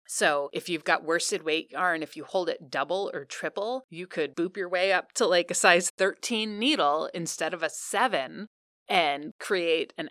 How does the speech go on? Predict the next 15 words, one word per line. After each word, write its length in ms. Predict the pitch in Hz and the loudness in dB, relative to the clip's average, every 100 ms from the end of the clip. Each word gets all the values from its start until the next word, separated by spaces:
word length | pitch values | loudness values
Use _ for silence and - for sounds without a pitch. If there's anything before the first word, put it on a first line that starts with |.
| - | -6
extra 340 | - - 202 | -6 -4 -4
thick, 380 | 190 190 226 - | -2 0 0 -2
squishy, 960 | - - - 185 185 - 180 165 160 | -2 -2 -2 -2 0 0 -2 -6 -6
big 220 | 160 196 220 | -2 0 2
hat 560 | - 240 143 - - _ - | 4 4 4 -2 -12 _ -6
that 140 | 170 | -4
will 120 | 170 | -2
keep 300 | - - 190 | -6 -8 -10
people 340 | - 208 220 202 | -10 -4 0 2
warm 380 | 247 196 170 165 | 4 4 2 -2
because 320 | 143 156 139 | -6 -4 -4
it's 160 | - | -4
gonna 200 | - 151 | -4 -2
be 160 | 160 170 | -2 -4
thick 520 | - - 269 196 - | -2 0 0 -2 -14